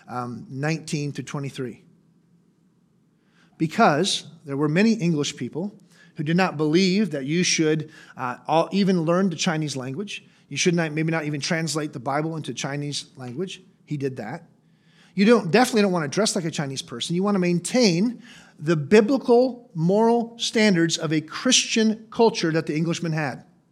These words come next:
Sound familiar? So you wouldn't give up those cultural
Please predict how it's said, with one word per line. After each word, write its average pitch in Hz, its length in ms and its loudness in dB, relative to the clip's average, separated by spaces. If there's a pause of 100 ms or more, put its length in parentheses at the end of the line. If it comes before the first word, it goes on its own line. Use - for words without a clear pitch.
(320)
Sound 160 260 -4
familiar? 175 440 -2 (1500)
So - 140 0
you 220 60 6
wouldn't 202 220 4
give 247 220 8
up 247 240 4
those 202 260 4
cultural 208 1120 0